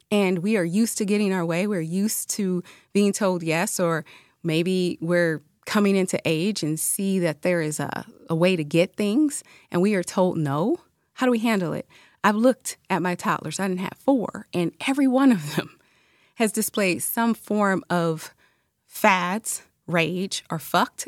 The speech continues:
F U C D, fear, uncertainty, chaos, and division type of energy when things didn't go their way. What was more interesting about that whole thing was when I paused to just observe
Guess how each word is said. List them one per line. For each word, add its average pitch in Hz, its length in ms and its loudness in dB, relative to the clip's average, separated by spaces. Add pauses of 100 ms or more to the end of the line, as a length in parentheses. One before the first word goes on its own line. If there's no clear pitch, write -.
F 160 200 -6
U 233 80 0
C 277 240 0
D, 208 240 -2
fear, 202 280 -4
uncertainty, 214 640 -4
chaos, 202 440 -4
and 254 100 0
division 190 480 -2 (240)
type - 240 0
of 247 160 -2
energy 254 420 2
when 170 140 -2
things 165 280 -2
didn't 185 180 -2
go 185 120 0
their 202 160 -2
way. 240 320 -4 (420)
What 233 280 4
was 226 180 2
more 202 440 2
interesting 277 800 2
about 247 380 2
that 233 180 0
whole 240 180 -2
thing 220 380 -2
was 175 220 -2
when 180 160 -2
I 170 100 -2
paused 175 520 -2
to 160 80 -4
just 170 340 -4
observe 165 520 -6